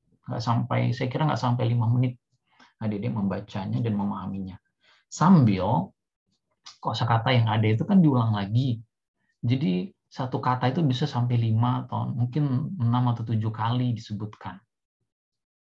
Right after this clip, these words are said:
Nah, jadi agak mustahil kita gampang lupa.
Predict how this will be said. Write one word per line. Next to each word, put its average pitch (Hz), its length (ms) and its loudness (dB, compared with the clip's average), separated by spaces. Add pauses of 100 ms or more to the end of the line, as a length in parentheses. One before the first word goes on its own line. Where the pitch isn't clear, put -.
(520)
Nah, 101 160 -6
jadi 113 320 0
agak 110 160 0
mustahil 113 460 -2
kita 120 420 -4
gampang 101 400 -4
lupa. 95 480 -8